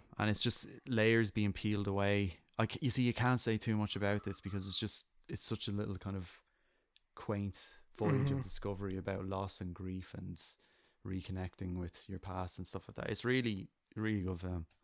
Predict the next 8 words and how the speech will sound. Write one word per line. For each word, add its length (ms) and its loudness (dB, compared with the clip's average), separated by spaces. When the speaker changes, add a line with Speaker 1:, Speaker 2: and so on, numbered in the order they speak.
Speaker 2:
Nice. 600 6
Speaker 1:
Yeah. 140 2
Speaker 2:
Okay. 420 4
I'll 80 4
have 100 2
to 80 0
watch 240 4
it. 160 2